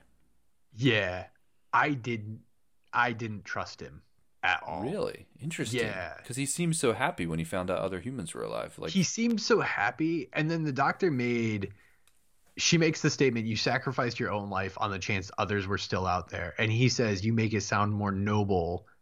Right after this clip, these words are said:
Speaker 1: than it is." And something about that line, like, threw me off. And the way that the rest of this interactions between them play off is, like, they go to the rocky shore, and he's like, "It's out there." And she's like,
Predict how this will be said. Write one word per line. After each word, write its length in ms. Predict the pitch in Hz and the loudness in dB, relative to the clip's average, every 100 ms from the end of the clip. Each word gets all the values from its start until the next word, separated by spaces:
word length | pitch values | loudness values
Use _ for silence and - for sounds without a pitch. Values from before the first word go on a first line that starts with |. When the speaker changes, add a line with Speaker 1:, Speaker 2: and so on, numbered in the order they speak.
| _ | _
Speaker 1:
than 280 | 104 101 92 | -2 0 2
it 100 | 87 | 2
is." 480 | 92 76 - - - - - - - _ _ - | 0 0 -4 -6 -6 -20 -20 -20 -20 _ _ 0
And 260 | 139 113 110 - _ _ _ _ _ 139 | 0 0 -6 -20 _ _ _ _ _ -10
something 420 | - 185 196 202 | 0 2 2 2
about 260 | 156 123 120 | 4 2 2
that 180 | 107 98 | -4 0
line, 380 | 101 95 90 90 | 0 0 -4 -8
like, 260 | 92 - _ - | -10 -14 _ -20
threw 460 | - - 120 123 | -16 -6 2 2
me 180 | 113 107 | 4 2
off. 460 | 87 76 - - - _ _ - | 2 0 -4 -8 -18 _ _ -2
And 180 | 139 135 | 2 4
the 60 | |
way 240 | 123 143 170 | 4 4 4
that 180 | 165 123 | 2 0
the 80 | |
rest 260 | 113 127 - | 0 0 0
of 80 | 117 | -2
this 160 | 104 - | -2 -4
interactions 520 | 117 110 110 - 107 107 | 2 4 2 0 -6 -6
between 320 | 110 - 107 | -4 -4 -4
them 120 | 95 | -6
play 200 | - 98 | -4 0
off 320 | 120 123 - | 2 2 -2
is, 120 | 98 | -4
like, 200 | 104 98 | -2 0
they 100 | 104 | 0
go 160 | 98 101 | 2 2
to 100 | 101 | 2
the 100 | 95 | 0
rocky 320 | 92 92 98 | 0 0 -2
shore, 560 | - 101 98 95 95 - - - - - | 0 0 2 0 0 -4 -16 -20 -12 -4
and 100 | 98 | 0
he's 220 | 107 110 | 2 2
like, 300 | 107 95 87 - - - - _ _ | 4 2 -2 -14 -20 -20 -20 _ _
"It's 240 | 87 - - | 0 0 -2
out 300 | 92 120 - | 0 0 -2
there." 460 | - 85 95 107 - _ _ _ _ _ 131 | -4 -4 -4 -8 -10 _ _ _ _ _ 0
And 200 | 123 113 | 0 0
she's 200 | 117 110 | -2 0
like, 220 | 104 | -2